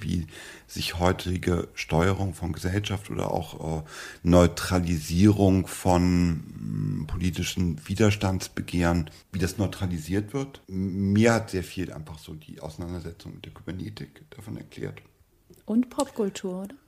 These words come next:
Speaker 2: Also ich
Speaker 1: Und
Speaker 2: hab dich immer
Speaker 1: Popkultur.
Speaker 2: stark aus, aus der Popkultur kommend, äh, rezipiert oder eingeschätzt.
Speaker 1: Ja, das kommt auch vor, das klingt aber eigentlich teilweise fast mehr mit, als dass es wirklich da ist. Also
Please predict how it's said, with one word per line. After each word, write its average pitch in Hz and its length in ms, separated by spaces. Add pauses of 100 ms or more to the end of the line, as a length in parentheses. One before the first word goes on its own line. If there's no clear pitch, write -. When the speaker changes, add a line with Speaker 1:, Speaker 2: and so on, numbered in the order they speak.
(460)
Speaker 2:
Also 214 160
ich - 80
Speaker 1:
Und 247 140
Speaker 2:
hab 220 100
dich - 140
immer 247 160
Speaker 1:
Popkultur. - 180
Speaker 2:
stark 233 300
aus, - 220 (200)
aus - 240
der 208 120
Popkultur 208 840
kommend, 180 560 (240)
äh, 202 80
rezipiert 185 920 (340)
oder 196 260 (600)
eingeschätzt. 196 1000 (1700)
Speaker 1:
Ja, 123 280
das 110 200
kommt 127 260
auch 107 160
vor, 143 260
das 113 240
klingt 139 240
aber 117 140
eigentlich 98 320
teilweise 107 420
fast 104 380
mehr 104 180
mit, 107 400
als 101 260
dass 95 220
es - 160
wirklich - 400
da 113 320
ist. 87 240
Also 92 180